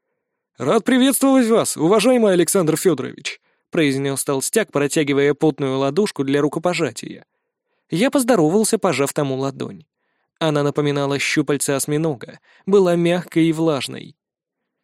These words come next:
"Меня зовут Валентин Андреевич Кустиков. Сам мэр не смог приехать, и он очень занят, вы уж простите его.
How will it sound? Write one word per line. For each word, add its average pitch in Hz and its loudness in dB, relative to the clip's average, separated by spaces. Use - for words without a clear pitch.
"Меня 170 2
зовут 202 4
Валентин 185 4
Андреевич 180 2
Кустиков. - -6
Сам 247 2
мэр 214 4
не 202 6
смог 226 2
приехать, 131 0
и - 4
он 196 2
очень 190 2
занят, 156 0
вы 123 -6
уж 123 -8
простите 139 -4
его. - -12